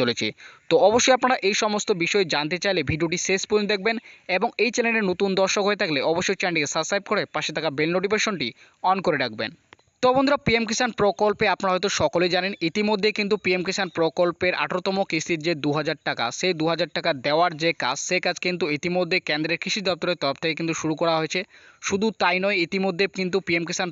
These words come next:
প্রকল্পে আঠারোতম কিস্তির পেমেন্ট স্ট্যাটাসে দেশের সমস্ত কৃষকের কিন্তু আপডেটও চলে এসছে। তবে অনেক কৃষকেরই বর্তমানে আঠারোতম কিস্তির পেমেন্ট স্ট্যাটাসে waiting for approval by state লেখাটি রয়েছে, এবং কারো কারো আবার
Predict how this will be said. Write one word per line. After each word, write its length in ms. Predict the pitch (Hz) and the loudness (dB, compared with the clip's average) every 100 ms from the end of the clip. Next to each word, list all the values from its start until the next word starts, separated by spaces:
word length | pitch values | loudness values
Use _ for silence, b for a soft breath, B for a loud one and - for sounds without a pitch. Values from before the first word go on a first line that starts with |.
| 165 | -2
প্রকল্পে 380 | 156 170 165 160 | -2 -2 0 -2
আঠারোতম 320 | 147 160 160 165 - | -2 -4 -4 -4 -4
কিস্তির 300 | 147 - 160 - | -4 -4 -4 -2
পেমেন্ট 280 | 151 185 151 156 | -2 -2 -4 -4
স্ট্যাটাসে 400 | 185 175 156 117 - B B 147 | -2 -2 -2 -4 -8 B B -6
দেশের 260 | 175 240 - | -2 -2 0
সমস্ত 300 | 196 214 - 220 | 0 0 0 -2
কৃষকের 340 | 185 196 208 190 | 0 0 0 0
কিন্তু 180 | 196 190 - | -2 -2 -2
আপডেটও 320 | 147 147 170 - | -4 -2 -2 0
চলে 140 | 180 143 | 0 0
এসছে। 200 | - 120 107 b b - | -2 -4 -6 b b 0
তবে 200 | 240 247 - | 2 2 2
অনেক 160 | 190 220 - | 0 0 -2
কৃষকেরই 440 | 202 226 226 220 170 | 0 0 0 -2 2
বর্তমানে 440 | 170 - 208 208 143 | 0 0 0 0 0
আঠারোতম 340 | 165 208 208 214 214 | 0 0 0 -2 -2
কিস্তির 320 | 180 - 208 202 | -4 -2 -2 0
পেমেন্ট 260 | 160 185 - 165 | 0 0 -2 -4
স্ট্যাটাসে 360 | - 196 202 165 - | -2 -2 0 -2 0
waiting 300 | 180 208 254 220 | 0 0 0 0
for 100 | 233 - 165 | -2 0 -2
approval 340 | 190 196 196 185 | 0 2 2 0
by 80 | 208 160 | -2 -2
state 200 | - 190 | -4 -2
লেখাটি 240 | 196 196 196 180 | -2 -2 0 2
রয়েছে, 260 | 190 202 220 - b 170 | 2 0 -4 -6 b -4
এবং 140 | 180 214 175 | -2 0 0
কারো 160 | 175 190 | 2 2
কারো 140 | 214 214 | 2 2
আবার 140 | 220 | 2